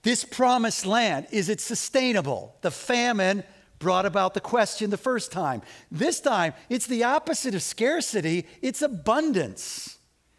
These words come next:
So the first test, will the land be sustainable, has to do with there isn't anything in the land for us to live off the land. Now there is so much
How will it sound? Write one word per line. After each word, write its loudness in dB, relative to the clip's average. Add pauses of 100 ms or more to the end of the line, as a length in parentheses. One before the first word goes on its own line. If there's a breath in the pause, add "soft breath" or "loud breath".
(340 soft breath)
So 0
the 2
first -2
test, 0 (200 loud breath)
will 2
the 4
land 2
be 2
sustainable, 0 (140 loud breath)
has 0
to -6
do -2
with -2
there -2
isn't -2
anything -2
in -2
the -4
land -2
for -6
us -4
to -8
live -4
off -2
the -4
land. -2 (340 loud breath)
Now 2 (200 loud breath)
there 0
is -2
so 2
much -2